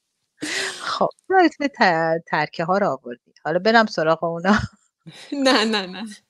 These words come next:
Speaker 2: البته من، ام، خانم جون هم می‌گفتن که هیچ بچه‌ای نمیتونسته از گزند این، ام،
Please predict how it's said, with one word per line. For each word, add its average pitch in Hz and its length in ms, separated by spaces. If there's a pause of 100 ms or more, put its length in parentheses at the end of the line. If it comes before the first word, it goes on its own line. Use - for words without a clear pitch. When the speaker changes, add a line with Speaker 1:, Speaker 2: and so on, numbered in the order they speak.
(880)
Speaker 2:
البته 233 480
من، 233 360
ام، 185 480
خانم 196 240
جون 208 160
هم 233 120
می‌گفتن 220 460
که 233 200
هیچ 254 280
بچه‌ای 226 460
نمیتونسته 196 920
از 180 320
گزند 185 520
این، 180 320 (500)
ام، 175 720